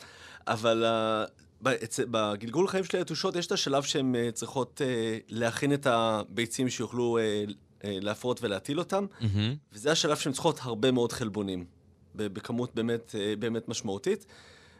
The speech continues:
Speaker 1: והדרך הכי טובה להשיג חלבונים זה פשוט לקחת אותם ממישהו אחר. ומה שהן עושות, הן, אה, שואבות, אה, דם של, אה, של יונקים, אה, גם של בני אדם,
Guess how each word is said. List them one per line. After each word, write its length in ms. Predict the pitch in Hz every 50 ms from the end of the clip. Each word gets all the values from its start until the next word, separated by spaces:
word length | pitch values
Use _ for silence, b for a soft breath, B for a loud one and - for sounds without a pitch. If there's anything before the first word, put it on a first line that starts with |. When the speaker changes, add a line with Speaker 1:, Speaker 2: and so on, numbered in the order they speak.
| B _ -
Speaker 1:
והדרך 600 | 92 92 101 110 113 110 110 110 151 170 165 165
הכי 220 | 139 - - -
טובה 280 | - - 180 143 156 147
להשיג 280 | 143 135 - - 135
חלבונים 460 | - - - 131 113 117 107 107 107 107
זה 120 | 98 110
פשוט 340 | 98 - 110 - - 135 -
לקחת 360 | 143 139 139 151 147 143 -
אותם 180 | 151 143 147 143
ממישהו 340 | 147 143 147 147 139 - 156
אחר. 260 | 147 - - 147 101 - b b b b b b b b b b _ _ - - -
ומה 360 | - 101 104 107 110 117 139 147
שהן 200 | 143 - 165 160
עושות, 480 | 160 147 - - 104 104 - - - 107
הן, 140 | 98 107 110
אה, 420 | 110 110 107 110 110 110 110 107 - - _ _ _ -
שואבות, 640 | - - - - 120 110 113 117 143 139 143 143 -
אה, 240 | 170 156 147 139 131 104
דם 340 | 92 113 131 127 127 131 120 113 -
של, 360 | - - - 120 110 110 110
אה, 140 | 110 107 107
של 140 | 104 - 131
יונקים, 520 | 131 131 127 117 107 - 101 95 107 120 127 131 -
אה, 200 | - 98 98 98 95 92 - - _ _ -
גם 140 | - 107 107
של 120 | 107 - 117
בני 200 | 92 104 113 107
אדם, 280 | 101 92 90 101 135